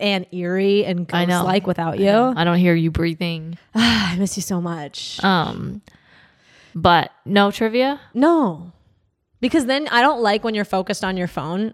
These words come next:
Speaker 1: or your computer and I need you to look at me in the eye so I can make you cry again, like the staring contest.
Speaker 2: Okay.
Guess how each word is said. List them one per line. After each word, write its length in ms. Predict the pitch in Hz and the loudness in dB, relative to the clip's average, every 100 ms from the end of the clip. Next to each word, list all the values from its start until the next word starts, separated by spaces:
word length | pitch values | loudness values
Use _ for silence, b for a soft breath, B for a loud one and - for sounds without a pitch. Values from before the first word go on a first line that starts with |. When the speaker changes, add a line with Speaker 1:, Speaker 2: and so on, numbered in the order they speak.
| - | 0
Speaker 1:
or 100 | 196 | 2
your 140 | 190 | 2
computer 640 | 190 185 180 170 190 226 220 B B | 0 -4 -2 0 2 0 -4 B B
and 100 | 208 | 0
I 60 | 202 | 2
need 140 | 202 | 2
you 120 | 214 | 2
to 80 | 208 | 2
look 180 | 185 180 | 2 0
at 80 | 180 | -2
me 120 | 196 | -2
in 80 | 190 | -2
the 80 | |
eye 100 | 175 | -2
so 160 | 185 196 | -2 0
I 60 | 180 | 0
can 120 | 180 | 0
make 200 | 180 175 | 0 -2
you 80 | 170 | -2
cry 240 | 180 165 | 0 -2
again, 260 | 165 117 151 | -4 -6 -8
like 160 | 185 | -6
the 140 | - 190 | -4 -4
staring 260 | 170 151 | -4 -8
contest. 460 | - - - - 196 | -8 -10 -10 -6 -2
Speaker 2:
Okay. 380 | 208 190 175 | -2 0 -2